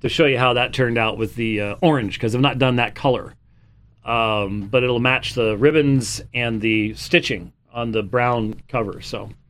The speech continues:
that's what we're gonna be doing. Okay, so that's, uh, all I've got. I mean, there's so many things we could be talking about, uh, but we will let them sort of pile up for the next, um, thing. Uh, oh,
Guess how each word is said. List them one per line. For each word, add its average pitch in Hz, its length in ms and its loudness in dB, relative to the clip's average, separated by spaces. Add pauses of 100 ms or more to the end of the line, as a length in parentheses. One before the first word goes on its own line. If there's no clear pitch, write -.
(260)
that's 127 180 -4
what 123 60 -6
we're 107 80 -6
gonna 107 100 -4
be 104 60 -6
doing. 101 120 -10 (480)
Okay, 269 340 6
so - 420 2
that's, 220 340 2
uh, 196 160 4
all 196 280 4
I've 208 200 2
got. 196 260 4
I 170 120 4
mean, 170 160 4
there's 147 200 4
so 214 1000 2
many 180 220 4
things 160 500 2
we 156 100 2
could 143 100 -6
be 143 100 0
talking 139 380 2
about, 127 340 0 (600)
uh, 139 260 4
but 131 160 2
we 143 120 6
will 160 140 4
let 156 160 4
them 151 140 4
sort 143 200 4
of 131 80 0
pile 143 340 4
up 131 240 0 (140)
for 131 340 4
the 123 120 2
next, - 600 0
um, 110 600 0 (520)
thing. 131 400 2 (600)
Uh, 120 480 2 (2000)
oh, 147 360 2